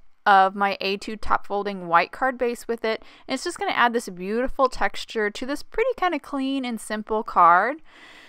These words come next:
Now, we're not quite ready to put this all together. I do have some kind of a yellow hemp twine that I'm going to tie around my, um, yellow and red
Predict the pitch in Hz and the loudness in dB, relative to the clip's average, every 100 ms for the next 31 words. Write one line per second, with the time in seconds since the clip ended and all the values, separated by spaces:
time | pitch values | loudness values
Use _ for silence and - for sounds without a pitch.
0 | - 269 254 262 302 - - 339 302 302 | 0 8 8 8 8 8 8 8 6 4
1 | 285 - 302 - 254 - - 240 247 226 | 2 -2 -2 4 2 2 8 8 8 2
2 | 202 190 185 185 214 - 220 214 233 254 | 0 0 4 4 6 6 2 0 -6 -4
3 | 294 277 240 233 233 - 208 202 202 - | -2 2 2 2 -2 -4 -4 -4 -8 -8
4 | 202 180 175 175 - 196 233 247 247 233 | -6 -4 -4 -4 -10 2 4 6 6 8
5 | 226 214 214 - - 220 208 - _ - | 8 6 2 -4 -4 -4 -4 -16 _ -4
6 | 190 185 175 180 190 190 190 190 196 196 | 4 6 6 2 -2 0 0 0 -2 -6
7 | 202 - 202 - - 294 392 311 226 226 | -6 -8 -6 0 6 6 6 2 2 4
8 | 226 233 220 - 196 190 190 190 185 - | 2 0 -6 -6 0 2 2 0 -4 -12
9 | - - - _ - 214 202 190 185 175 | -20 -20 -20 _ -2 4 8 8 6 2
10 | 175 170 - _ _ _ _ 208 240 269 | -8 -14 -18 _ _ _ _ 2 8 10
11 | 269 269 262 254 208 196 185 190 196 196 | 10 8 6 4 -2 -6 2 6 8 6
12 | 202 196 | 4 2